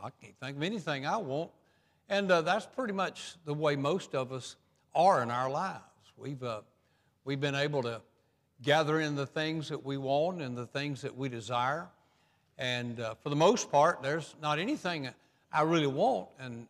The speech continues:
and hardly anything that I need. And so he says, "I'm not talking about this matter of that I want something." He said, "For I have learned in whatsoever state, whatsoever condition, whatsoever the situation may be,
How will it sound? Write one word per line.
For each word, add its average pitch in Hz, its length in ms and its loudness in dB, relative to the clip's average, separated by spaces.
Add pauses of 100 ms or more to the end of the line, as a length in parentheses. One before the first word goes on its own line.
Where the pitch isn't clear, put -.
and 127 160 -8
hardly 160 380 4
anything 165 480 -4
that 143 160 -2
I 127 100 0
need. 143 380 -4
And 120 120 -12
so 156 200 -4
he 160 80 0
says, 170 360 2 (460)
"I'm 170 160 -2
not 226 260 2
talking 196 360 0
about 131 400 0 (340)
this 143 240 -2
matter 147 340 4
of 117 120 0 (280)
that 139 180 4
I 127 120 6
want 143 440 0
something." - 400 -10 (140)
He 135 160 -12
said, 127 260 -4
"For 139 180 2
I 160 140 8
have 156 160 0
learned 190 680 -2 (520)
in 147 220 0
whatsoever 185 840 4
state, 175 560 0 (380)
whatsoever 165 480 -2
condition, 160 680 -6 (800)
whatsoever 160 840 2
the 147 160 -4
situation 170 800 -2
may 151 160 -2
be, 123 320 -4